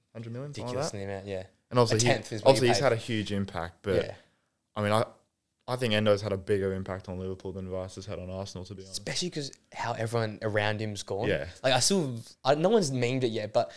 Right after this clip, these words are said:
Speaker 2: at the start of the game, the tifos on the pitch, I think every player on your tifo was
Speaker 1: Besides
Speaker 2: a pla-,
Speaker 1: Van
Speaker 2: or
Speaker 1: Dijk,
Speaker 2: Van Dijk.
Speaker 1: yeah.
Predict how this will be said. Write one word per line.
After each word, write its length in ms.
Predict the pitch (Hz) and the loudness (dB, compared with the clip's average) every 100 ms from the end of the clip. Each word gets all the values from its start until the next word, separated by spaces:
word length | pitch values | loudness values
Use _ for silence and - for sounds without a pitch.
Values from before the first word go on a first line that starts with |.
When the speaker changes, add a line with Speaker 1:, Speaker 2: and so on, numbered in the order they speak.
| - | -14
Speaker 2:
at 120 | - 165 | -6 -4
the 40 | |
start 180 | - - | 6 8
of 40 | |
the 60 | 175 | 10
game, 200 | 135 127 | 10 8
the 80 | 117 | 4
tifos 560 | - 127 123 131 120 | 0 0 6 8 8
on 80 | 117 | 4
the 60 | 107 | 2
pitch, 440 | - 117 - - - _ _ _ _ - - | -4 -6 -4 -10 -12 _ _ _ _ -20 -4
I 100 | 147 | 0
think 140 | 143 | 6
every 180 | 156 156 | 6 8
player 380 | 165 - 147 143 | 6 12 12 12
on 80 | 135 | 12
your 120 | 139 | 8
tifo 240 | 131 139 127 | 6 4 6
was 100 | 127 | 10
Speaker 1:
Besides 280 | 127 139 127 | 12 12 12
Speaker 2:
a 40 | |
pla-, 80 | 117 | 10
Speaker 1:
Van 140 | 127 127 | 10 12
Speaker 2:
or 20 | |
Speaker 1:
Dijk, 200 | 127 - | 12 12
Speaker 2:
Van 180 | 139 131 | 12 10
Dijk. 40 | |
Speaker 1:
yeah. 260 | 127 123 | 12 12